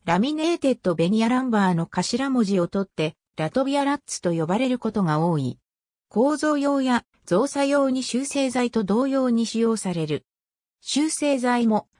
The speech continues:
木材を接着剤で貼り合わせて製造するが、ラトビアラッツでは、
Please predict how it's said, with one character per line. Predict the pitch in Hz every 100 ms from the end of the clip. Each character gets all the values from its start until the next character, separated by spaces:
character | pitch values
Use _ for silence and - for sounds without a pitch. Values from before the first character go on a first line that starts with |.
| -
木 | 175 - 285
材 | 294 285 269
を |
接 | 254 233
着 | - 277 330
剤 | 302 254
で | 196
貼 | 160 170
り | 214 240
合 |
わ | 240
せ | 226 196
て | 165
製 | - 202 254
造 | 247 226
す | 208 214
る | 196
が、 | 156 175 _ _
ラ | - 160
ト | 277
ビ | 269 285
ア |
ラ | 277
ッ | 269
ツ | - 190
で | 165
は、 | 160